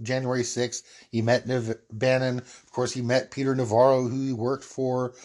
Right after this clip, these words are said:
Um, Ziegler told his wife to leave town because of his personal concerns for the possibility of violence. And he is probably receiving money from the Save America pac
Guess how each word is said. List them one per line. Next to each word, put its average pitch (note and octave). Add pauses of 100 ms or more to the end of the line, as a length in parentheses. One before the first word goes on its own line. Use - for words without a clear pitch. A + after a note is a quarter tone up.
(400)
Um, G#2+
Ziegler C3+
told C3
his A#2+
wife A#2
to -
leave A#2
town B2
because A#2+
of A2+ (400)
his A#2+
personal C3+
concerns B2
for A#2+
the G#2+
possibility B2
of A2+
violence. A#2 (580)
And D#3+
he E3+
is E3
probably A3+
receiving F3+
money B2+ (240)
from F3+
the F#3+
Save G#3
America G#3
pac F#2+